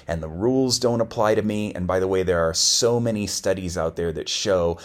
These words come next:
that the wealthier you are, the more privileged you are in a socioeconomic way, the more you believe that the rules don't apply to you and that you deserve it and that you're special and that you're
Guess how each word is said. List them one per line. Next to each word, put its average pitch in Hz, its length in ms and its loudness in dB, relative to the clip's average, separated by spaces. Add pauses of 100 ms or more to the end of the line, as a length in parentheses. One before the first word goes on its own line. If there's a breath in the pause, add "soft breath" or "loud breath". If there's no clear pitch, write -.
(160 loud breath)
that 87 160 -4
the 85 260 -2
wealthier 120 540 4
you 104 260 -2
are, 90 240 4
the 85 120 -2
more 90 160 0
privileged 113 720 0
you 98 120 -2
are 90 260 4
in 85 100 0
a 82 40 -4
socioeconomic 95 1080 0
way, 85 300 -2 (240 loud breath)
the 92 100 0
more 98 280 4
you 95 160 -2
believe 90 600 -4
that 82 160 -6
the 90 80 -4
rules 101 400 0
don't 98 200 0
apply 90 360 0
to 87 160 -8
you 85 420 -2 (380 loud breath)
and 82 400 -4
that 82 180 -6
you 101 140 -2
deserve 92 400 2
it 87 140 4
and 80 140 -2
that 80 140 -10
you're 98 140 2
special 87 640 0
and 80 120 -6
that 78 120 -8
you're 87 320 -2